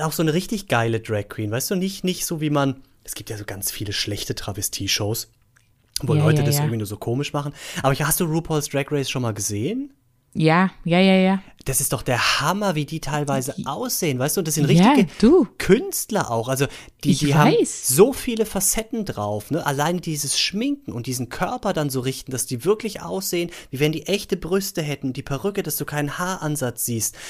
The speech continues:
Speaker 1: und, und diese Kleidung, die die meistens selbst nähen und dann können die ja oft irgendwie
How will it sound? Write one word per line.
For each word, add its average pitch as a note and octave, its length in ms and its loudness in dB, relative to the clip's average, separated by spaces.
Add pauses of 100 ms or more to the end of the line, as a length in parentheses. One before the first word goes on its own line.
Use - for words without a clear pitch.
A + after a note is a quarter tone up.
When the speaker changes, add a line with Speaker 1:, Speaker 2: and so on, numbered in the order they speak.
(220)
Speaker 1:
und, C#3 260 -2
und C3+ 220 -4
diese C#3 200 -2
Kleidung, F#3 520 -2
die C3+ 100 -8
die B2 120 -4
meistens C#3+ 500 -2
selbst - 460 -4
nähen A#2+ 260 -2
und A2+ 80 -6
dann C3 140 -2
können D#3 260 0
die D#3+ 120 -2
ja C#3+ 140 2
oft - 300 -4
irgendwie D3 340 -6